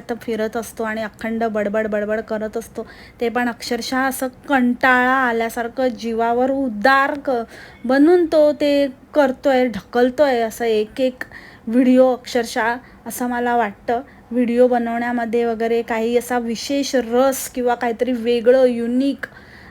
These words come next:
दाखवावं, असं काही विशिष्ट अशी मेहनत घेताना काही हा माणूस दिसत नाही आहे. मला एकंदरीतच असं आहे की हा दुसऱ्याच्या जीवावरच आहे. जोपर्यंत दुसऱ्यांकडनं कंटेंट मिळते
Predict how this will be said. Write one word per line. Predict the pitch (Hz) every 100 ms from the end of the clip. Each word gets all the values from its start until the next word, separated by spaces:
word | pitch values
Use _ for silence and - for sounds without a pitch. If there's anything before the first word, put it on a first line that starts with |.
| -
दाखवावं, | 226 220 - 247 254 247
असं | 220 -
काही | 240 240 240 247 247 - - -
विशिष्ट | 214 220 247 285 277 - 302
अशी | 285 269 262 277
मेहनत | 254 214 254 294
घेताना | 254 240 254 262 254
काही | 247 254
हा | 254 247
माणूस | 240 226 240 233 226
दिसत | 214 214 247 247
नाही | 240 240 285
आहे. | 226 - - - -
मला | 233
एकंदरीतच | 233 226 262 269 285 277 311 302
असं | 269 285 277 -
आहे | 240 247 254
की | 254 269 294 - -
हा | 247 254 269 269
दुसऱ्याच्या | 269 269 254 277 269 285
जीवावरच | 254 254 247 262 294 302 320
आहे. | 294 226 226 285 - -
जोपर्यंत | 240 240 262 262 262 254 269 269 262
दुसऱ्यांकडनं | 233 247 247 254 254 262 262 269
कंटेंट | 269 247 254 269 285
मिळते | 277 269 - 254